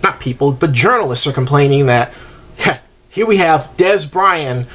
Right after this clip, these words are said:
going off on the sidelines, and they think it's all about him because he only had, at that point, I think, two catches for twenty-two yards versus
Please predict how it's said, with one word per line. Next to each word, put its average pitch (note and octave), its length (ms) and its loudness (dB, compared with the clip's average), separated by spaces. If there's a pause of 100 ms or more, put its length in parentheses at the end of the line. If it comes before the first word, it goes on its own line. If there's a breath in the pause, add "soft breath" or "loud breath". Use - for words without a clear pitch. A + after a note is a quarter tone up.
(400 loud breath)
going B3 240 2
off A#3 240 0
on G3+ 80 2
the F3+ 80 -2
sidelines, C3+ 800 0
and C#3+ 80 4
they E3+ 80 6
think F#3+ 400 0
it's - 260 -6
all G#3+ 220 2
about F#3 280 -2
him G3+ 180 0
because D#3+ 320 0
he E3+ 100 0
only F3+ 160 4
had, D#3 260 2
at C#3+ 140 -4
that E3+ 220 0
point, C#3+ 240 -2
I - 20 -6
think, D3 160 -10
two - 160 -2
catches D#3+ 520 -4
for - 600 -2
twenty-two E3+ 480 -2
yards D3+ 400 2
versus C#3 580 0